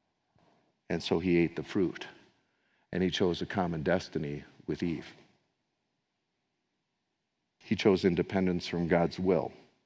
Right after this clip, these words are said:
He chose to believe that he could navigate life better by ignoring his creator and designer than by actually doing what God said. And interestingly, we make that choice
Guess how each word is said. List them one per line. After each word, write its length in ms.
He 80
chose 340
to 100
believe 320
that 160
he 120
could 260
navigate 600
life 360
better 540
by 160
ignoring 640
his 220
creator 560
and 140
designer 720
than 120
by 120
actually 300
doing 280
what 160
God 300
said. 580
And 260
interestingly, 840
we 160
make 260
that 220
choice 560